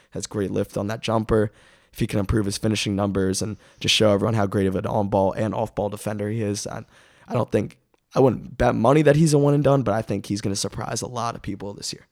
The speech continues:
And then my second one, before we move on from this, Harlan Beverly. If you follow me on Twitter,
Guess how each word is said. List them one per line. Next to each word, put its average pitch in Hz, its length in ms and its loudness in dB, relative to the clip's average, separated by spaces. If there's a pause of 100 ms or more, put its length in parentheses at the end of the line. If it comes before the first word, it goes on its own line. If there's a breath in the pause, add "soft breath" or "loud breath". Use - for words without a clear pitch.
(460 soft breath)
And 90 100 -6
then - 160 -4
my - 80 -4
second 123 320 0
one, 107 100 2
before 104 220 -2
we 113 40 0
move 110 180 0
on 95 120 0
from 107 100 -4
this, 95 240 -4 (200 soft breath)
Harlan 98 320 2
Beverly. 101 500 0
If 110 100 -8
you 104 80 -2
follow 101 260 -2
me 98 80 -4
on 110 120 -6
Twitter, 101 440 0